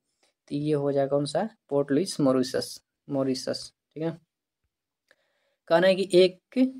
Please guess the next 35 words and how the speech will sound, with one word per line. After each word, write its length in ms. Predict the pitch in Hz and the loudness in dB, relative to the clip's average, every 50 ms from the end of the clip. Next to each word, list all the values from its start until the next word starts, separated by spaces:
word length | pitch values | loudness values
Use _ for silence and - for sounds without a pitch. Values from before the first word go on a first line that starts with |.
| - _ _ _ - | -20 _ _ _ -4
परितंत्र 560 | 156 156 160 160 - 165 165 156 156 143 143 - - | -2 -2 -2 0 0 2 2 2 2 0 0 0 0
में 420 | 151 147 143 143 160 180 190 196 196 - _ _ _ _ _ - | 2 4 4 4 4 2 0 -2 -6 -10 _ _ _ _ _ -8
कीस्टोन 500 | 165 147 151 - - 165 165 175 175 160 | -8 -8 -8 -4 -2 0 0 0 0 2
जाति 380 | 151 143 139 - - 156 147 | 2 2 2 2 -2 -4 2
का 220 | 147 139 131 139 143 | 6 6 6 6 4
क्या 400 | - - 151 151 156 170 180 175 - - | 2 -2 -2 -2 -2 -2 -4 -8 -10 -4
तात्पर्य 420 | 151 143 - 143 135 135 131 127 127 | -4 -4 -2 -2 -2 0 -2 -2 -2
है? 240 | 131 123 120 123 _ _ _ _ - | -6 -10 -12 -16 _ _ _ _ -10
कीस्टोन 360 | 147 143 147 - 156 151 151 | -8 -8 -4 -2 -2 0 2
जाति 240 | 151 147 143 - 156 | 2 2 0 0 0
का 120 | 147 151 | 0 0
क्या 240 | 143 - 151 147 143 | 2 4 4 4 4
तात्पर्य 580 | 143 - _ - - 135 - 139 127 - 143 139 | 4 0 _ -4 -4 -4 -4 -4 -6 -4 -2 -2
हो 80 | 139 | 0
जाएगा? 220 | 135 139 135 151 196 202 - - - - - _ _ - | 0 0 0 -2 -2 -4 -10 -18 -20 -20 -20 _ _ -12
तो 60 | 151 | -10
इसमें 260 | 147 - - 165 160 | -8 -6 -4 -4 -4
हो 140 | 151 147 143 | -2 -2 -2
जाएगा 340 | 139 143 135 131 131 156 - - - | -2 -2 -2 0 0 -2 -4 -2 0
एक 280 | 165 170 170 165 170 - _ - | 2 2 2 2 0 -10 _ -14
जाति 420 | 147 - 143 139 135 135 156 147 | -4 0 0 0 0 0 -2 -2
जो 240 | 143 143 139 139 147 | -2 2 2 2 2
समुदाय 520 | 143 - - 139 139 139 135 139 143 151 151 | 2 2 0 2 2 4 4 4 2 4 2
में 300 | 147 143 151 175 185 - 165 | 2 2 0 -2 -4 -4 -2
निम्न 300 | 147 156 165 165 156 147 | 0 0 0 0 0 -2
प्रचुरता 580 | 147 - 135 131 - 135 131 131 131 135 139 | 0 0 -2 0 0 0 0 0 2 2 2
में 140 | 135 131 131 | 2 2 0
रहती 280 | 131 127 123 - 139 139 | 0 -2 -2 -4 -6 -4
है, 180 | 139 151 196 208 - - - - - - _ _ - | -4 -4 -4 -4 -8 -14 -20 -20 -20 -20 _ _ -6
परंतु 440 | - 151 147 147 143 147 - 156 143 | -4 -2 0 0 -2 -2 -2 -4 -4
समुदाय 500 | 147 - 143 139 139 139 139 139 143 147 | -2 0 2 4 4 6 6 6 4 4
संरचना 500 | 147 151 139 135 131 - 143 151 151 139 | 2 2 2 2 2 2 0 0 2 2
और 200 | 131 139 143 143 | 2 0 0 0
कार्य 300 | - 131 127 131 135 131 | 2 2 2 4 4 2
में 300 | 131 131 190 240 233 | 2 2 2 0 -2